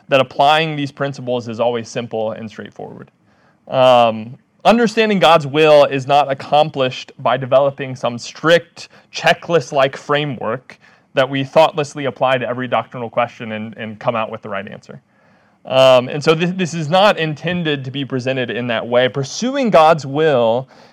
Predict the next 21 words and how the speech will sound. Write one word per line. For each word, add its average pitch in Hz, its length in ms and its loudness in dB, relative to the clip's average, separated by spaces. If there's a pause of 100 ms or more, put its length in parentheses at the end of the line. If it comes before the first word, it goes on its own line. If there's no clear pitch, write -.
is 147 100 -4
something 180 380 2
that 151 240 4
we 165 180 -4
will 151 300 6 (140)
always 165 320 4
have 131 340 -4 (120)
to 123 360 -10 (240)
take, 139 420 -10
uh, 135 540 -6 (560)
diligent 170 560 -2
time 143 320 2
and 123 120 -4
effort 123 380 -2
in 123 220 -10
doing. 120 360 -4
We'll 120 120 0
have 139 220 0
to, 123 260 -2
to 135 100 -8
study. 139 540 0